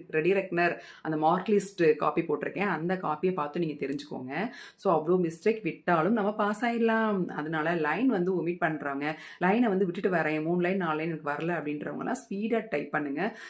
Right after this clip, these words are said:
ஸ்பீடா டைப் பண்ணீங்கன்னா, மிஸ்டேக் வந்தாலும் பரவாயில்ல, நம்ம பாஸ் ஆயிடலாம் அப்படின்ற மாதிரி கொடுத்துட்டாங்க.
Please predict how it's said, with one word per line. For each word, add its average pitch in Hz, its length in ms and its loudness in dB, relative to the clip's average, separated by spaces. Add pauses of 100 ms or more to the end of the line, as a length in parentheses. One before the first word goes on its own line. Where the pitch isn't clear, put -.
ஸ்பீடா 226 340 4
டைப் 170 200 2
பண்ணீங்கன்னா, 185 360 2
மிஸ்டேக் 196 340 0
வந்தாலும் 185 300 0
பரவாயில்ல, 170 320 2
நம்ம 170 180 0
பாஸ் 170 260 0
ஆயிடலாம் 175 360 2
அப்படின்ற 147 280 -2
மாதிரி 160 200 -2
கொடுத்துட்டாங்க. 143 460 -4